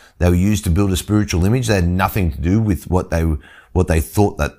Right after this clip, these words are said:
or what they were trying to pr-, make out they were doing. Now, why did they do them? Because they wanted big donations.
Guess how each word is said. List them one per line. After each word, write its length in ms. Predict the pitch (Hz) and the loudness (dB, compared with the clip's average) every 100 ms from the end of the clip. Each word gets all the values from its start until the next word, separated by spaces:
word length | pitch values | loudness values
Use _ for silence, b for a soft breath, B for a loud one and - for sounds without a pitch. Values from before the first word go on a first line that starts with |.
| - | -6
or 180 | 82 85 | -2 0
what 120 | 85 | 2
they 100 | 80 | 0
were 140 | 78 | -2
trying 360 | 69 - 101 95 | -2 0 0 0
to 40 | 69 | -2
pr-, 200 | 78 - | -6 -8
make 360 | 82 85 82 107 | -2 0 0 0
out 180 | 110 | -2
they 120 | 69 80 | -2 -2
were 60 | |
doing. 340 | 69 76 110 120 _ _ B B B - | -2 -2 -4 -8 _ _ B B B 0
Now, 160 | 107 | 2
why 220 | 104 110 107 | 4 2 0
did 80 | |
they 120 | 110 113 | 0 0
do 140 | 185 | 0
them? 100 | 98 | -2
Because 200 | - 90 | -2 -2
they 100 | 95 | 0
wanted 540 | 92 87 98 95 80 | 0 0 0 0 -2
big 280 | 113 104 92 | 0 0 2
donations. 920 | 120 131 165 208 - 110 - - - | 2 2 0 -2 -2 -2 -2 -6 -12